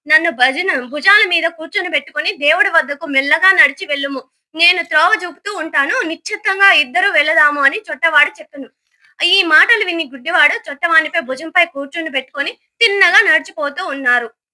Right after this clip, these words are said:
కొంచెము దూరము వెళ్లి త్రోవలో ఆయాసంతో కూర్చుని గుడ్డివాడు నేస్తంతో ఏం చెప్తాడంటే, "నేత్రములు నిర్మలంగా కనిపించినవి." అది విని చొట్టవాడు గుడ్డివానితో, "మిత్రమా, నేను ఇప్పుడు వె-, నడిచి వెళ్ళగలను."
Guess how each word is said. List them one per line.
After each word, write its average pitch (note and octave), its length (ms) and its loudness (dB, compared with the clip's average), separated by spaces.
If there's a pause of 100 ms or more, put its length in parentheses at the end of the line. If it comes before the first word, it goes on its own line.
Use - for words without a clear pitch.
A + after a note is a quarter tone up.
(1000)
కొంచెము G4+ 380 0
దూరము F#4 520 0
వెళ్లి D#4+ 280 2
త్రోవలో E4 480 2
ఆయాసంతో D4+ 600 2
కూర్చుని D4+ 460 -12
గుడ్డివాడు D#4 520 0
నేస్తంతో E4+ 580 -4
ఏం C#4 300 0
చెప్తాడంటే, C#4 800 -2
"నేత్రములు F4 540 -2
నిర్మలంగా D#4 640 2
కనిపించినవి." C#4+ 800 -6 (340)
అది F#4+ 200 2
విని F#4+ 300 -2
చొట్టవాడు G4 440 4
గుడ్డివానితో, D#4 640 -4
"మిత్రమా, C#4+ 360 -6 (400)
నేను G#4+ 200 4
ఇప్పుడు F#4+ 300 2
వె-, D4+ 260 0
నడిచి F#4 320 0
వెళ్ళగలను." D4+ 640 2